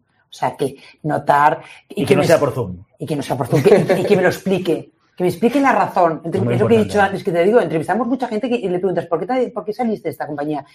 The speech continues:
Speaker 1: Y te dicen que no lo saben, no lo saben. Prefiero que me digan, "Mira, has hecho mal tu trabajo porque eres tal, tal, tal, tal", pero que lo sepas. O sea, la transparencia, fundamental.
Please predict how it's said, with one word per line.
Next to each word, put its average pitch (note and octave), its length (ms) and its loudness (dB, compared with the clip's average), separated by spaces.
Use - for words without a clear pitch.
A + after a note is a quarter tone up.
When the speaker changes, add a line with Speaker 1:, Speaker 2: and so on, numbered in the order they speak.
Speaker 1:
Y F3 100 0
te G3 60 6
dicen G3 200 2
que C4+ 60 -2
no A3 140 -2
lo C4+ 80 -2
saben, A#3+ 480 -4
no G3+ 120 -4
lo C#4+ 120 -2
saben. C4+ 340 -2
Prefiero F3 240 2
que C4+ 80 0
me C4 120 2
digan, F#3 180 0
"Mira, F3+ 160 0
has E3+ 120 0
hecho A#3+ 100 0
mal A3+ 160 0
tu A3+ 80 -4
trabajo E3 420 0
porque D#3+ 340 0
eres F#3 280 -2
tal, F3+ 200 4
tal, E3 200 0
tal, D#3 180 0
tal", C3 260 -2
pero C3+ 220 -6
que - 80 -12
lo B2+ 100 -8
sepas. C4 520 -4
O - 20 -20
sea, - 320 -2
la E3 300 -2
transparencia, A3+ 720 -2
fundamental. C#3+ 600 -2